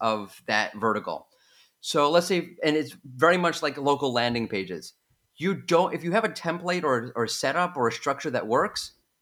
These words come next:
you don't have to rebuild it every time. You can just take that from one website and just apply it to the next website.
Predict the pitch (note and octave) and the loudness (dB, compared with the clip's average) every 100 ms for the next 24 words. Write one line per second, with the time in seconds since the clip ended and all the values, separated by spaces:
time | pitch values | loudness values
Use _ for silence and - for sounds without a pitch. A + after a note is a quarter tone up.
0 | _ - F#3+ B2+ - F3 G#3+ F#3 F3 F3 | _ -2 -2 0 4 4 4 2 0 0
1 | E3 C#3+ D#3+ C3+ D3+ C#3 - C3 B2+ A2 | -4 -6 -4 -2 -2 -2 -2 -2 -2 0
2 | C#3 G#2 A2+ C3 C3+ B2+ _ - E3 G3 | 0 0 -4 -4 -4 -6 _ -4 -2 -2
3 | - C#3 C#3+ D#3 _ C#3 A#2+ A#2 A#2+ F#3+ | -4 -2 -2 -4 _ -4 -4 -2 0 2
4 | G#3+ A#2+ G#2 - A2 C#3+ - _ _ _ | 2 0 0 -2 -2 -2 -6 _ _ _
5 | _ _ A#2 A#2+ B2 - C3 A#2 A2+ A2 | _ _ -4 -2 -6 0 0 0 -4 -4
6 | G#2 G2+ G2+ F#2 - - | -4 -4 -6 -8 -10 -12